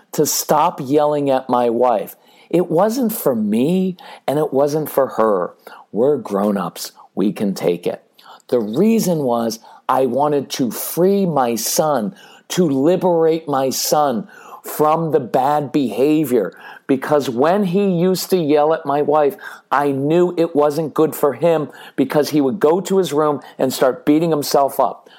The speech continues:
"I'm dumb. I'm stupid. Why do I do that?" And your kids have a lot of shame inside. "Why doesn't my brother ever do that? I'm the only one in the home. I'm a screw up.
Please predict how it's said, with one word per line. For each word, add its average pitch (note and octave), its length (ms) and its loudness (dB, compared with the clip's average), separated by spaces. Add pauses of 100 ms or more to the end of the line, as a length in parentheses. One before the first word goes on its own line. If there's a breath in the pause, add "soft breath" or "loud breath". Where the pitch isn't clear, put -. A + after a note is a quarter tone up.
(180 loud breath)
"I'm G2+ 300 -4
dumb. A2 380 -4 (280 loud breath)
I'm F#2+ 100 -8
stupid. C3 640 -4 (220 loud breath)
Why C3 320 2
do C3+ 200 0
I B2 200 2
do A#2 240 -2
that?" - 240 -4 (220 loud breath)
And C3+ 160 0
your D3+ 100 4
kids G3 320 -2
have D3+ 180 -2
a B2+ 60 2
lot C3+ 320 0
of D3 100 -2
shame B2+ 460 -2
inside. G2 520 -2 (460 loud breath)
"Why C#3+ 260 2
doesn't E3+ 300 -2
my A#2+ 160 0
brother B2 480 0
ever A2 200 0
do A2+ 180 0
that? F#2+ 240 -2
I'm D#3 220 2
the D#3 80 4
only C#3 280 0
one A#2+ 200 2
in A#2 60 -2
the G#2+ 100 -2
home. G#2+ 300 0 (100)
I'm D3+ 180 0
a A#2 60 0
screw A2+ 560 0
up. F#2+ 240 -6